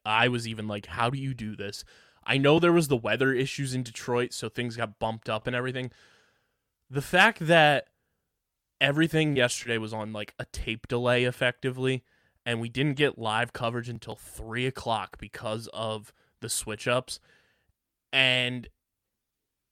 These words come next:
the featured groups on E S P N Plus did not feature the guy who's in first place going into Sunday.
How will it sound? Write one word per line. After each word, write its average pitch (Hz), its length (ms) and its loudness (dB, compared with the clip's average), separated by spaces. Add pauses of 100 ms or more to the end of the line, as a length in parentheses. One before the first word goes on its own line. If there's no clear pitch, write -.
(360)
the 127 260 -4
featured 151 520 0
groups 143 300 0
on 123 160 -2
E 117 160 -2
S 127 160 2
P 123 220 -6
N 120 160 -4
Plus 110 500 -6 (340)
did 131 240 -6
not 120 380 -4
feature 131 580 -2 (380)
the 117 340 -8
guy 120 560 -2 (420)
who's 135 280 -2
in 135 180 2
first 131 400 0
place 131 360 -2
going 127 340 -2
into 131 260 -4
Sunday. 139 580 -4